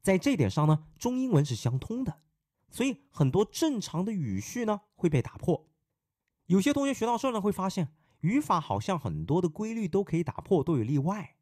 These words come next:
那我们到底该如何学语法呢？作为我们最后一期句型精讲，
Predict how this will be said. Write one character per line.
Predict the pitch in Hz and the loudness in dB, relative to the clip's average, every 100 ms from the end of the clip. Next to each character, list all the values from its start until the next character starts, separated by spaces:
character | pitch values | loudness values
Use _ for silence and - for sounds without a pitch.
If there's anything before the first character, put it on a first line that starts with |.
| _ _ _ _ _ _ - | _ _ _ _ _ _ -4
那 | 226 | 0
我 | 190 | 2
们 | 202 | 2
到 | 240 233 160 | 0 0 0
底 | 120 | 0
该 | 113 165 | 0 0
如 | 147 156 | 2 0
何 | - | 0
学 | 170 135 | 0 0
语 | 143 131 | 0 -2
法 | 196 98 80 | -4 -4 -2
呢？ | 104 185 - _ _ _ _ _ _ _ _ | 0 -2 -4 _ _ _ _ _ _ _ _
作 | 147 | 4
为 | 143 | 6
我 | 117 | 6
们 | 110 | 2
最 | 147 | 2
后 | 156 151 | 4 4
一 | |
期 | 143 180 - | 2 -2 -6
句 | - 120 | -6 -4
型 | 123 131 | -2 -2
精 | 233 240 | -4 -4
讲， | 117 | -4